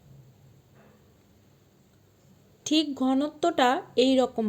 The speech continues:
হবে। রেস্টে রেখে দিচ্ছি তিরিশ মিনিট। যেহেতু সুজি ব্যবহার করেছি, রেস্টে রেখে দিলে সুজিগুলো ফুলে ডাবল হবে। তিরিশ মিনিট পর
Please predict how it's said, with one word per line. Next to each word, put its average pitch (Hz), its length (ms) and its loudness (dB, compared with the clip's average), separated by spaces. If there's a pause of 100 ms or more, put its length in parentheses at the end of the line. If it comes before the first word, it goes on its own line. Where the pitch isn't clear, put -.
হবে। 170 260 -2 (2500)
রেস্টে 262 500 4
রেখে 339 260 2
দিচ্ছি 349 280 0 (160)
তিরিশ 208 360 0
মিনিট। 175 260 -2 (680)
যেহেতু 277 360 2 (120)
সুজি 269 280 -2 (100)
ব্যবহার 320 360 2 (100)
করেছি, 330 320 0 (140)
রেস্টে 240 300 2 (100)
রেখে 294 260 0
দিলে 262 180 4 (100)
সুজিগুলো 269 560 0
ফুলে 277 240 2 (140)
ডাবল 196 300 4 (100)
হবে। 175 240 -4 (680)
তিরিশ 302 320 0
মিনিট 349 280 0
পর 254 160 6